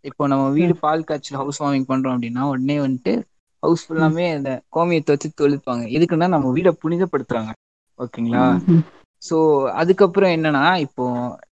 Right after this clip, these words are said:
Speaker 1: நான், நான் எங்க இதுல வந்துட்டு கிட்டத்தட்ட எத்தனையோ பேர் வந்துட்டு ஆன்டி கேன்சர் ப்ராப்பர்ட்டி ரிசர்ச் பண்ணி இறந்துருக்காங்க. எத்தனையோ பயோகெம்-, என் டிபார்ட்மெண்ட்லயே
Speaker 2: ம்.
Speaker 1: எத்தனையோ பேர் அவங்களோட லைஃப்ஸை தியாகம் பண்ணி, so,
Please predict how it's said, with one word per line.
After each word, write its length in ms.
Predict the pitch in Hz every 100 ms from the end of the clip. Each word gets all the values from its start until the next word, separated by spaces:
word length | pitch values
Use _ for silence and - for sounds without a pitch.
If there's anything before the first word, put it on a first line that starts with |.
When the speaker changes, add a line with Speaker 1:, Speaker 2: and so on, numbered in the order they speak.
| _
Speaker 1:
நான், 400 | 143 139 139 120
நான் 240 | 123 135 135
எங்க 460 | 139 165 170 156
இதுல 440 | 147 147 185 180 156
வந்துட்டு 280 | 139 180 180
கிட்டத்தட்ட 420 | 147 135 131 165
எத்தனையோ 480 | 139 135 151 160 175
பேர் 240 | 170 156
வந்துட்டு 360 | 143 131 - 170
ஆன்டி 420 | 131 143 156 160
கேன்சர் 340 | 147 143 135
ப்ராப்பர்ட்டி 460 | 135 131 131 - -
ரிசர்ச் 340 | 131 - 175
பண்ணி 240 | - 147 135
இறந்துருக்காங்க. 440 | 127 139 135 - - _ _ -
எத்தனையோ 300 | - 151 160
பயோகெம்-, 680 | 139 131 135 247 - _ _ _
என் 360 | 127 135 160 156 135
டிபார்ட்மெண்ட்லயே 560 | 135 175 170 165 151
Speaker 2:
ம். 40 | -
Speaker 1:
எத்தனையோ 400 | 156 - 143 139
பேர் 180 | 139
அவங்களோட 520 | 156 151 131 127 127 123
லைஃப்ஸை 360 | 123 147 - -
தியாகம் 260 | 127 135
பண்ணி, 160 | 139 123 - _ _ _
so, 140 | 131